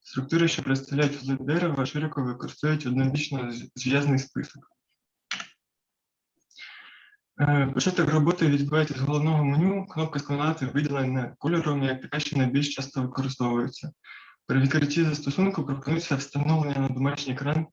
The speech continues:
для доступу за відсутності мережі інтернет. Для шифрування необхідна парольна фраза та документ.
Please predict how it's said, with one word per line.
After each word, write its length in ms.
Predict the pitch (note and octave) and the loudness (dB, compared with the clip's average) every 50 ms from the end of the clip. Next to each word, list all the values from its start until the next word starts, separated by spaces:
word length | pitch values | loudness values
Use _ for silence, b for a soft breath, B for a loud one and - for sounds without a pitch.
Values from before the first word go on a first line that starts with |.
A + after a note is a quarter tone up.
| B B B B B - | B B B B B -6
для 160 | - - B2+ | -4 -2 0
доступу 380 | C#3+ C#3+ C#3+ - - - - | 0 0 -2 -4 -6 -6 -2
за 60 | B2+ B2+ | -2 0
відсутності 600 | B2 B2+ C3 - E3 E3 E3+ E3+ C#3+ - - C3+ | 0 0 0 2 2 2 2 0 -2 0 0 0
мережі 520 | B2+ B2+ C3 C#3 D3+ D3 D3 C#3+ - - | 0 2 2 2 2 2 2 0 -2 0
інтернет. 580 | C3 C3 - C3+ C3 - B2 A2+ - C3 - - _ _ _ _ _ _ _ _ - - - - - _ _ _ _ _ _ _ B B B B B B _ _ - | -2 -4 -4 -4 -4 -4 -4 -6 -6 -6 -8 -12 _ _ _ _ _ _ _ _ -20 -20 -20 -20 -20 _ _ _ _ _ _ _ B B B B B B _ _ -2
Для 60 | C#3 | 0
шифрування 600 | C3 - D#3 - - D#3 E3 F#3 G#3 G#3 G#3+ E3 | 0 0 0 0 2 2 4 4 6 6 6 6
необхідна 420 | D#3 D#3 D3+ - - E3+ F3 E3+ | 6 4 4 2 0 0 2 2
парольна 300 | C#3 C3+ C#3+ D#3+ D#3 C#3+ | 2 2 2 2 2 2
фраза 400 | C3 - C#3+ D3+ E3+ F3+ F3 E3+ | 0 -2 0 0 0 0 0 -2
та 140 | C#3 C3 C3+ | -2 -2 -4
документ. 600 | C#3 C#3 - - - C#3 B2 A#2 A#2 A#2+ C3 C3 | -8 -8 -6 -4 -2 0 0 0 0 -2 -4 -8